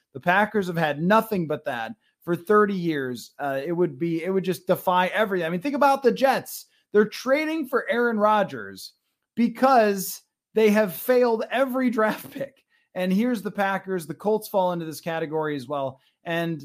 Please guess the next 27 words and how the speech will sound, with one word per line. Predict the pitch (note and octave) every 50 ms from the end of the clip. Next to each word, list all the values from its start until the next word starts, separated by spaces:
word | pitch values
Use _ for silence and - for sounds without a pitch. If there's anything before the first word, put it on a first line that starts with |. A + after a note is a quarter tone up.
| - _
yeah, | A3+ C4 C4
I | A3+ A3
guess | A3 C4+ B3+ C4
that's | - B3 B3 A#3+ -
the | - G#3 E3
best | G3+ G3+ G#3+ G#3+ -
case | A3+ G#3+ G#3+ G#3 -
scenario | - E3 E3+ F3+ G3 G3+ G3+ G3+ G3
for | F#3+ - G3 F3
Vikings | D#3+ F3+ A3+ B3+ - A3+ E3+ C#3+ -
fans. | - B2 - - _ _ - _ _ _ _ _ _ _
If | - F#3 F#3 F#3+ E3 - -
the | F#3
Packers | D3 - D#3 F3 F#3 G3+ G3 - A3 G#3+ E3+ E3+
now | F3+ E3 E3 F3
become | E3+ F3 F#3 F3+ - D#3 C#3+ B2+ B2 A#2+ B2+ C#3 C#3+ - _ _ _ _ _ _
the | C#3 D#3 E3+ E3+
Indianapolis | F3 F3 F3+ F#3 F3 E3+ E3 F3 F3 G3 G3 F#3 -
Colts, | - A#3+ C#4 E3+ - - - -
where | D3 D#3 E3+ E3+ E3+ E3+ E3+
they | E3 E3 E3
just | D#3 C#3 C3 F#3 F3 F3+ - -
kinda | - F#3+ G3 F#3 E3 C#3+
hunt | B2+ A#2 A2+ A2+ E3+ F#3+ G3+ F#3+ -
for | - - F#3+ F3
quarterbacks, | - - F3 F#3 F#3+ F#3 F3 F3 F3 E3+ E3+ E3 D#3+ - - -
and | C#3 B2+ B2